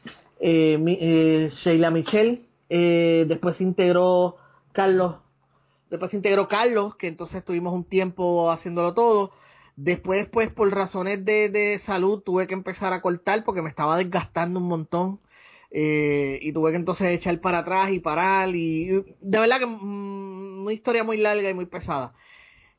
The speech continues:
Eh, después de eso decidí, porque durante todo eso decidí, voy a empezar otro podcast donde voy a hablar más serio, donde va a ser un poquito más serio, donde voy a hablar,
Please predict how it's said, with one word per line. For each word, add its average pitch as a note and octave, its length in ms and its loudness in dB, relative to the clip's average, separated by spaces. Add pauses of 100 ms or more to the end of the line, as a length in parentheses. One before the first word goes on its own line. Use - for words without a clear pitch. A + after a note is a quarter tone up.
(140)
Eh, F3+ 1040 4
después F3 500 -4
de G#3+ 120 2
eso A#3+ 340 -2
decidí, F3+ 800 -4
porque E3+ 240 -2
durante D#3+ 340 0
todo F#3 220 2
eso A#3+ 140 0
decidí, F3+ 320 0
voy E3 140 2
a D#3+ 40 0
empezar G3 360 -4
otro F3+ 320 -2
podcast G#3+ 380 -2
donde E3+ 200 -4
voy D3+ 120 0
a D#3+ 60 2
hablar F#3+ 240 2
más E3+ 240 -2
serio, D3 480 -2
donde D3 180 -8
va D3+ 60 -4
a D3+ 60 -10
ser F#3+ 120 -4
un F#3 60 -4
poquito G3+ 240 -6
más G#3 160 -2
serio, F3+ 460 0 (480)
donde D#3+ 300 -2
voy D#3 140 2
a E3 60 2
hablar, F#3+ 220 2